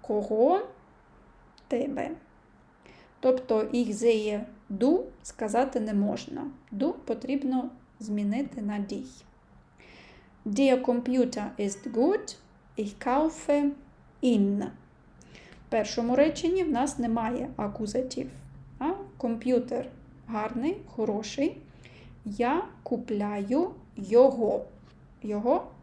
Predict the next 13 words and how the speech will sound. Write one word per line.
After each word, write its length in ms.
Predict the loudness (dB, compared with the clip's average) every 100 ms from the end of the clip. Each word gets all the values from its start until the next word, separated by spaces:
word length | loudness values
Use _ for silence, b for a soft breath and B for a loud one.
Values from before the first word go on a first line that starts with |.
| -20 -10
в 40 |
сенсі 400 | -4 -2 -2 -6
комп'ютер. 760 | -6 -6 -4 -4 -4 -6 -10 -12 -20 -20 -20 -20 -20 -20 -20 -20 B B B B B -6
І 100 | -2
тут 340 | 0 0 -2
цікавий 460 | -10 -2 0 0 0
момент, 640 | 0 0 0 0 -4 -12
що 340 | -4 0 0 -4 -4
німці 680 | 2 2 2 -2 -4 -4 -6 B B B -6
так 240 | -6 -6
само 420 | -4 -2 0 2
називають 800 | 2 0 -4 -2 0 0 -2 -6
предмети 760 | -6 -4 -2 0 -2 -2 -4